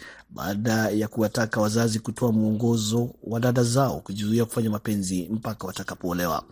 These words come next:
Utoaji mimba ni kinyume cha sheria nchini Rwanda na pia adhabu ya kifungo kwa mtu yeyote ambaye alitoa mimba au kusaidia katika utoaji mimba.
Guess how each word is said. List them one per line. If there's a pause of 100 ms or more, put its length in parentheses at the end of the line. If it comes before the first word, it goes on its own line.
(200)
Utoaji
mimba
ni
kinyume
cha
sheria
nchini
Rwanda
na
pia
adhabu
ya
kifungo
kwa
mtu
yeyote
ambaye
alitoa
mimba
au
kusaidia
katika
utoaji
mimba.